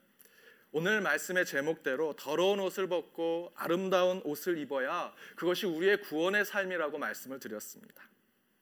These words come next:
그래서 지난 주일에는 더러운 옷을 벗는 방법을 중심해서 말씀을 드렸죠. 본문의 말씀대로 대제사장 여호수아와 사단이 하나님 앞에 서 있습니다. 그런데 제가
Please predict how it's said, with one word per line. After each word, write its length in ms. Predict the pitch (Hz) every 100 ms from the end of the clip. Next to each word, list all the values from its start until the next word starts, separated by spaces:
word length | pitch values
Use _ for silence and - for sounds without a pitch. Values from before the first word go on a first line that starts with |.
| - - - _ -
그래서 160 | 170
지난 320 | - 180 220 226
주일에는 500 | 208 180 165 202 -
더러운 420 | - 151 190 226
옷을 280 | 208 214 208
벗는 520 | - 147 151 180 190
방법을 720 | - 131 139 143 139 160 190 208 - _ -
중심해서 840 | - 147 143 175 160 123 139 147
말씀을 420 | 127 101 123 120
드렸죠. 500 | 113 101 - - 101 _ _ _ - - -
본문의 320 | 180 185 208
말씀대로 800 | 180 165 - 190 175 180 165 127
대제사장 800 | 170 170 165 156 165 165 160 156
여호수아와 1000 | 135 147 170 170 170 143 123 151 143 107 - - _ _
사단이 640 | - 294 262 185 139 151
하나님 420 | - - 233 240
앞에 260 | 196 - 175
서 200 | - 208
있습니다. 480 | 165 - 117 - -
그런데 260 | 175 185 190
제가 480 | 160 147 165 165